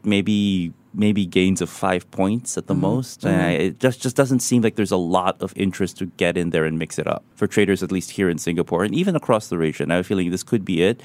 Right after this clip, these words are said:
Speaker 1: Um, I do remember that the, there, there was a session a couple of weeks ago, and we get, we saw yet more developments on the trade front, and it took fo-, uh, investors a, a day to digest things
Speaker 2: Sure.
Speaker 1: before they actually moved forward. So,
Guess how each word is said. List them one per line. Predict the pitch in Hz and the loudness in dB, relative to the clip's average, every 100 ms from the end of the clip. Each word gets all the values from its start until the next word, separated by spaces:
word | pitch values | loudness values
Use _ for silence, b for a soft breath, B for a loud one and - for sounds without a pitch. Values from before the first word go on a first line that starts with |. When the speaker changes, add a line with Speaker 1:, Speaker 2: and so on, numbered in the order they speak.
| B B B - | B B B 0
Speaker 1:
Um, | 110 107 104 - _ _ _ _ - | 2 2 0 -6 _ _ _ _ -2
I | 117 | 0
do | 104 139 185 | 2 4 6
remember | 190 131 127 120 104 | 6 4 4 4 2
that | 98 - | 0 -2
the, | 78 - - | -4 -4 -8
there, | 95 - 107 | -14 -6 -4
there | - 120 | -2 -4
was | - | -4
a | |
session | 110 123 123 117 | -6 -4 -4 -4
a | |
couple | - 101 | -2 0
of | |
weeks | 98 98 | 0 0
ago, | 90 | 0
and | 90 | 2
we | 87 | 2
get, | 98 92 80 | 0 0 -2
we | 104 101 | -2 -2
saw | - 98 | -2 0
yet | 92 95 - | 2 0 0
more | 104 101 98 | 0 2 2
developments | 87 95 95 87 85 80 | 0 2 2 0 -2 -2
on | |
the | 78 | -4
trade | - 85 80 | -2 -4 -2
front, | - 73 | -2 -2
and | - | -2
it | 82 - | -2 0
took | 110 - | -2 -4
fo-, | - - - | -10 -6 -2
uh, | 98 87 | -2 -2
investors | 95 90 90 98 - | 0 0 0 -2 -2
a, | 90 - | -6 -4
a | 95 | -4
day | 90 92 87 | 0 0 2
to | 90 | 0
digest | 82 82 - 82 - | -2 -2 -2 -2 -4
things | 85 - | -6 -4
Speaker 2:
Sure. | 220 220 139 - | 0 0 0 -4
Speaker 1:
before | 107 101 95 | -6 2 2
they | 90 | 4
actually | 87 - 85 | 2 0 0
moved | 82 82 - | 0 -2 0
forward. | 87 82 85 | 0 2 0
So, | - 101 | 2 2